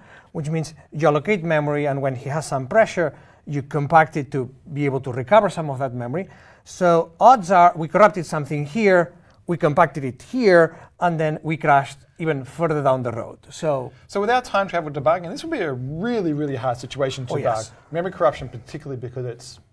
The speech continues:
Speaker 2: so far away from where you are now. It, there's very little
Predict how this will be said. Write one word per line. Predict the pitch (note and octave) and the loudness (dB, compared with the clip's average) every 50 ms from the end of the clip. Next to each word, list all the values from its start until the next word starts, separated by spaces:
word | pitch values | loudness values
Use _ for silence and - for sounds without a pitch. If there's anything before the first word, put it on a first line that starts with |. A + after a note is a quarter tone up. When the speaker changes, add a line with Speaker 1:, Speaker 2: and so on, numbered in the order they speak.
| _ _ _ _ _ | _ _ _ _ _
Speaker 2:
so | - - - C3+ C3 | -14 -8 -6 -6 -6
far | B2+ - - D3 B2+ B2 B2 | -6 -6 -4 -4 -2 -2 -4
away | B2 B2 B2 B2 A#2 B2 C3+ C#3 C#3 C#3 C3+ | -6 -6 -8 -8 -6 -4 -2 -2 -2 -2 -6
from | C3+ C3+ B2 B2 | -10 -12 -12 -12
where | B2 A#2+ | -12 -14
you | A#2+ A#2+ A#2+ A#2 | -12 -12 -12 -10
are | A2+ A2+ A2+ | -10 -12 -10
now. | A#2+ C3+ D3+ D3 - - | -10 -10 -8 -8 -10 -10
It, | D#3+ D#3+ D#3+ | -14 -14 -10
there's | F#3 D#3+ C#3+ - - - | -10 -10 -10 -12 -16 -18
very | - C3+ C#3 G#3 B3 E4 A#3+ | -14 -8 -6 -4 -4 -4 -4
little | F#3+ F3 E3+ C#3+ A#2+ | -4 -4 -4 -4 -6